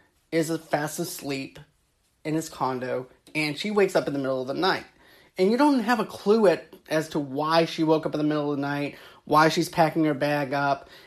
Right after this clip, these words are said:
At that point, you don't see the abuse. You don't see the physical abuse of anything or the emotional abuse or, or anything like that. All you see is Eliz-, Elizabeth Moss packing her bags up, and then she's trying to get away from him, trying to get away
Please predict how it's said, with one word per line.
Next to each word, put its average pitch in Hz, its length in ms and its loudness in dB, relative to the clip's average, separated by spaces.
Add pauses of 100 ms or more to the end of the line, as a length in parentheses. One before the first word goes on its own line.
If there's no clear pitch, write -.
At - 160 -6
that 170 160 8
point, 160 480 -2
you 170 80 0
don't 185 180 4
see 165 180 0
the 156 160 0
abuse. 139 360 -6
You 156 60 -2
don't 160 140 -2
see 180 120 -2
the 151 180 0
physical 151 500 -2
abuse 143 360 -8
of 143 160 -2 (300)
anything 143 280 -6
or 135 80 0
the 135 80 -6
emotional 185 360 0
abuse 143 320 -4
or, 127 280 -8
or 139 140 -4
anything 135 240 -8
like 127 200 -8
that. 123 300 -10 (420)
All 160 140 4
you 202 120 2
see 175 320 0
is 143 360 0
Eliz-, 185 380 0
Elizabeth 175 420 -2
Moss 143 300 2
packing 175 520 0
her 175 180 0
bags 139 360 0
up, 139 320 -2 (520)
and 151 260 0
then 156 300 4
she's 151 200 -6
trying 175 380 2
to 175 60 4
get 156 180 2
away 151 300 0
from 147 180 -6
him, 139 240 -4
trying 156 220 -2
to 156 80 0
get 151 120 2
away 147 460 -2